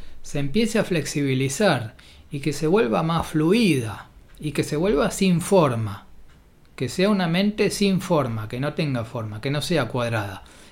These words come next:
que no sea estructurada. Romper estructuras, ro-, ro-, romper creencias rígidas, eh,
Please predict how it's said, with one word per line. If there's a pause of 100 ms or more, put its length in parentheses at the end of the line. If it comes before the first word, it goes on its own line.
(140)
que
no
sea
estructurada. (340)
Romper
estructuras, (120)
ro-, (120)
ro-,
romper
creencias
rígidas, (680)
eh,